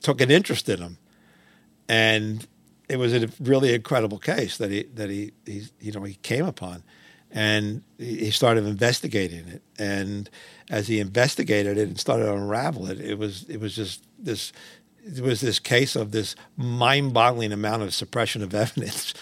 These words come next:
going on in the Essex County Prosecutor's Office that he ultimately was able to, uh, you know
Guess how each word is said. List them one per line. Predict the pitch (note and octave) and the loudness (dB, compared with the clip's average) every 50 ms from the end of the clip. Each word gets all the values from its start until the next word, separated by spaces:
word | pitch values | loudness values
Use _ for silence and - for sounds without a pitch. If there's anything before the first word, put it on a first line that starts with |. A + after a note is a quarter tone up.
| - - - - _ | -18 -18 -20 -10 _
going | - C#3+ A2+ A2 A2 A2 | 2 4 6 6 6 6
on | G#2+ G#2+ G2+ | 6 4 4
in | G2 G2 | 4 2
the | G2 G#2 | 2 4
Essex | A2 G#2+ - - A2 - | 4 4 4 2 -2 -2
County | - - A#2 G#2+ G2+ F#2 | -2 0 2 2 2 0
Prosecutor's | - A#2+ A2+ A#2+ C3+ - B2 A2+ G#2 F#2 F2+ F2 | 0 2 2 2 2 0 -2 -4 -4 -4 -4 -4
Office | F2+ F2 F2 F2 - G#2+ - - - - - - - - - - _ _ - | -4 -6 -6 -6 -8 -8 -8 -8 -10 -12 -18 -20 -20 -20 -20 -20 _ _ 0
that | A2+ G#2+ G#2+ | 2 4 6
he | A2 G#2+ | 6 6
ultimately | G#2 A2 A2 - A2 G#2 G#2+ G2+ G2+ G2+ | 6 4 4 2 0 0 2 2 2 0
was | G2 F#2 F#2+ | 0 0 2
able | G2+ G2 F#2+ F#2+ F#2+ | 2 2 2 0 -2
to, | - - - G2 F#2+ F#2+ F#2 F#2+ G2 | -4 -4 -4 -4 -4 -4 -4 -4 -4
uh, | F#2+ G2 G2 F#2+ B2 - | -4 -4 -4 -6 -8 -10
you | C3 A2+ | -8 -8
know | G2+ F#2 F#2+ | -8 -8 -8